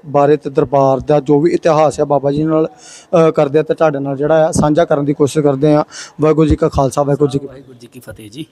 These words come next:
Speaker 1: ਅ, ਬਾਬਾ ਜੀ, ਬਾਬਾ ਜੀ ਦੇ ਇਤਿਹਾਸ ਦੇ ਉੱਤੇ ਚਾਨਣਾ ਪਾਓ।
Speaker 2: ਜੇ ਇਤਿਹਾਸ ਆਪਾਂ ਦੱਸੀਏ ਤਾਂ ਕਾਫੀ ਸ਼ਾਇਦ ਲੰਮਾ ਟਾਈਮ ਸਾਨੂੰ ਵਿੱਚ ਦੇਣਾ ਪਏਗਾ, ਵੀਡੀਓ ਬਣਾਉਣੀ ਪਏਗੀ, ਉਹਦੇ ਬਾਅਦ ਤੁਹਾਨੂੰ ਮੈਂ ਸ਼ਾਰਟਕੱਟ ਦੱਸ ਦਿੰਦਾ। ਬਾਬਾ ਜੀ ਪਿੱਛੇ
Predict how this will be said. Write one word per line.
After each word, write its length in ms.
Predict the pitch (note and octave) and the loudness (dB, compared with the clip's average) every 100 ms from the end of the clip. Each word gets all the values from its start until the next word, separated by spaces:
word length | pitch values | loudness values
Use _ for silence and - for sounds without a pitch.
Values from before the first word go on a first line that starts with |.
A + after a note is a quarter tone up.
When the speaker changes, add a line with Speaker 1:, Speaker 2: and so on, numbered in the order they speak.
| _ _ | _ _
Speaker 1:
ਅ, 140 | C#3+ C#3+ | -16 -12
ਬਾਬਾ 300 | C#3+ D3 D#3+ | -10 -10 -6
ਜੀ, 300 | D#3+ D#3+ - - - _ _ | -2 -2 -2 -10 -20 _ _
ਬਾਬਾ 280 | D3 C#3+ C#3+ | -8 -6 -4
ਜੀ 100 | D3 | -6
ਦੇ 120 | C#3+ - | -8 -12
ਇਤਿਹਾਸ 420 | E3 C#3 D3+ C#3 | -10 -6 -4 -6
ਦੇ 80 | C3 | -10
ਉੱਤੇ 140 | C3 | -16
ਚਾਨਣਾ 180 | B2+ A#2 | -18 -18
ਪਾਓ। 280 | A2+ - _ _ _ _ _ _ D#3+ | -18 -20 _ _ _ _ _ _ -2
Speaker 2:
ਜੇ 100 | F#3+ | 0
ਇਤਿਹਾਸ 460 | G3+ F#3 D#3 - | 0 0 0 -2
ਆਪਾਂ 220 | F3 - | -6 -6
ਦੱਸੀਏ 360 | F3 D3+ - E3+ | -8 -8 -8 -6
ਤਾਂ 100 | E3 | -4
ਕਾਫੀ 420 | D#3 C#3 C#3 D3 D3 | -2 -4 -4 -8 -6
ਸ਼ਾਇਦ 280 | - B2+ C3 C3 - - | -2 -2 -2 -4 -8 -10
ਲੰਮਾ 640 | C3+ B2 B2 A#2+ C3 C3+ C#3+ - | -4 0 0 0 0 0 -4 -4
ਟਾਈਮ 480 | B2 A#2+ B2 A#2+ A#2+ | -2 0 0 -2 -4
ਸਾਨੂੰ 340 | - A#2+ B2 | -4 -4 -2
ਵਿੱਚ 180 | B2 B2 | -4 -8
ਦੇਣਾ 300 | A2+ A2+ A#2 | -6 -4 -4
ਪਏਗਾ, 340 | B2 A#2+ C#3+ G3 _ C3 | -4 -4 -4 -8 _ -4
ਵੀਡੀਓ 260 | A#2+ C3+ | 0 0
ਬਣਾਉਣੀ 280 | C3 A#2+ A#2 | 0 -2 -2
ਪਏਗੀ, 280 | B2 B2+ D3 | -2 -2 0
ਉਹਦੇ 160 | C#3+ | 0
ਬਾਅਦ 140 | C3 B2+ | -2 -2
ਤੁਹਾਨੂੰ 160 | C3+ | -2
ਮੈਂ 80 | C#3 | -2
ਸ਼ਾਰਟਕੱਟ 420 | B2+ A#2+ A#2+ C#3+ | -2 -2 -2 -4
ਦੱਸ 180 | C3 G#2+ | -4 -6
ਦਿੰਦਾ। 220 | A2+ C#3 F3 _ _ _ _ _ _ _ _ C#3+ | -4 -4 -4 _ _ _ _ _ _ _ _ -6
ਬਾਬਾ 220 | C#3 D#3 | -2 0
ਜੀ 100 | E3+ | 0
ਪਿੱਛੇ 460 | E3+ - E3 E3 | -2 -2 0 0